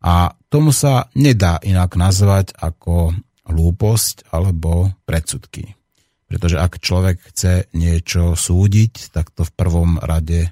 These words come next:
musí poznať. Ak to nepozná, tak nech to nesúdi a nech sa k tomu nevyjadruje. Ak má len informácie, ktoré sú tu dávané, povedzme, z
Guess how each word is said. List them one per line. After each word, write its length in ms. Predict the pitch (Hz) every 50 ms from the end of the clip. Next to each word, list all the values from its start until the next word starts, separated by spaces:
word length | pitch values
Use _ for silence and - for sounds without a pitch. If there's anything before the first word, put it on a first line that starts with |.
| _ _ -
musí 560 | - 80 78 - - - 80 80 80 80 -
poznať. 720 | - 71 76 80 80 85 - - - - _ _ _ _ _ _ _ - - - - _ _ -
Ak 160 | 160 - -
to 80 | 101 101
nepozná, 800 | 107 113 - - 107 95 85 90 85 85 90 87 87 87 87 87 _
tak 160 | - 82 80 85 87
nech 240 | 85 85 85 - -
to 320 | - 95 92 90 87 87
nesúdi 720 | 90 107 113 - - - 107 95 95 85 90 90 95 - -
a 80 | 82
nech 160 | 82 82 82 -
sa 240 | - - 82 80
k 80 | - _
tomu 400 | - 82 80 80 80 80 80 78
nevyjadruje. 800 | 80 85 85 78 80 69 69 78 - - 135 - - - - - _ _ _ _ - - _ _ _ _ -
Ak 80 | - 90
má 160 | 95 95 95
len 160 | 104 107 -
informácie, 800 | 117 120 120 - 135 127 110 104 98 92 92 - - - 95 92
ktoré 400 | 87 - - - 92 87 90 90
sú 160 | 85 - - 82
tu 120 | - 87 -
dávané, 680 | - 85 85 92 92 95 98 92 92 90 90 87 87 -
povedzme, 520 | - 87 82 80 87 82 82 87 85 85 85
z 60 | 82